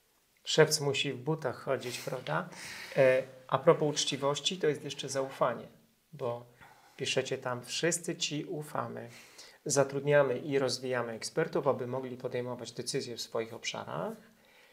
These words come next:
współpracować, brać odpowiedzialność za wyniki również". I tutaj, w tym punkcie, mówisz więcej. "W związku z tym,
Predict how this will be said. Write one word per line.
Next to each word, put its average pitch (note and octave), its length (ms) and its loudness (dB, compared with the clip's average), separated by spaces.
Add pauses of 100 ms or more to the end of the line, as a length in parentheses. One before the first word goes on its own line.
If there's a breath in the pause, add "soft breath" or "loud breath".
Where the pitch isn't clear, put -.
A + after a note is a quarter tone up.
(280 soft breath)
współpracować, C#3 880 4
brać C#3+ 460 4
odpowiedzialność D#3+ 1300 -6 (960)
za C3+ 440 0
wyniki C3+ 580 -4
również". G2+ 720 -10 (500 loud breath)
I B2 100 -4 (180)
tutaj, D3+ 580 4
w - 60 -16
tym C3 240 -2
punkcie, A#2 640 -2 (480)
mówisz C#3 360 -4
więcej. B2 440 0 (840)
"W G3+ 80 -2
związku D3+ 420 2
z - 100 -2
tym, D#3 280 -4